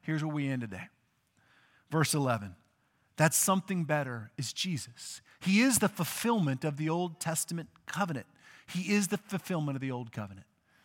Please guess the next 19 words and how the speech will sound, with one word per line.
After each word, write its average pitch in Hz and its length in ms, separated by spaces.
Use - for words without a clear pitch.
meaning 196 360
that 165 180
God 180 280
didn't 180 280
just 156 340
end 185 220
a 175 40
covenant, 160 380
began 147 420
a 135 60
new. 160 280
He 143 120
completely 202 600
fulfilled 180 480
his 165 100
promises 160 580
in 170 100
the 165 120
old, 120 320